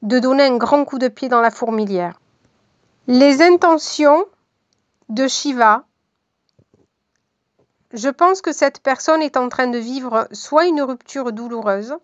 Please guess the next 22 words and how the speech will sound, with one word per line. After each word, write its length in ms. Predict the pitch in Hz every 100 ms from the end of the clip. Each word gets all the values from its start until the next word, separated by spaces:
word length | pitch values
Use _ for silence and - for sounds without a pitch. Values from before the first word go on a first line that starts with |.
| _ _ _ _ _ _ _ _ _ _
soit 420 | - 311 339 349
elle 200 | 262 247
a 100 | 240
vraiment 400 | 240 277 302 320
envie 320 | 285 254 277
de 100 | 220
franchir 640 | 202 - 269 277 - 285 254
un 160 | 240
cap 260 | 220 269 254
dans 240 | 220 220 220
une 240 | 220 220
relation 460 | 220 254 262 - 262
avec 240 | 226 214
quelqu'un, 500 | 220 208 - 220 254
mais 160 | 254 240
elle 160 | 233 220
se 160 | -
retient 480 | 220 254 - 277 254
par 200 | 220 208
peur 260 | - 254 226
des 140 | 214
conséquences, 840 | 226 214 208 214 214 208 233 -